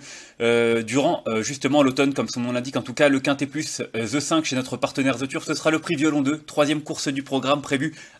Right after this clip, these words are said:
à quinze heures quinze. C'est bien entendu un handicap, euh, divisé. Une première épreuve, hein, sur le Steeple Chase, comme vous le voyez, quatre mille quatre cents mètres à parcourir.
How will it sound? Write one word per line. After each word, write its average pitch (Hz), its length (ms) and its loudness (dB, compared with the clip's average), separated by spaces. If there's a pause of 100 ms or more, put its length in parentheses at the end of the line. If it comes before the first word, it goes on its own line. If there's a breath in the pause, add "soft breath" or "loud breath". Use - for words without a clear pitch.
(100)
à 120 240 6
quinze 156 260 2
heures 139 140 2
quinze. 147 160 0
C'est 120 80 -6
bien 120 160 -2
entendu 127 260 -2
un 135 60 6
handicap, 135 440 0 (300 loud breath)
euh, 104 440 4
divisé. 131 500 0 (100)
Une 110 120 -8
première 139 300 2
épreuve, 135 320 2
hein, 127 60 2
sur 123 160 -4
le 120 60 -2
Steeple 131 420 -2
Chase, 151 280 0
comme 120 160 -2
vous 127 60 0
le 117 60 -4
voyez, 135 220 0
quatre 160 320 -2
mille 147 180 -2
quatre 139 300 0
cents 135 160 -4
mètres 135 220 0
à 123 80 2
parcourir. 135 500 -2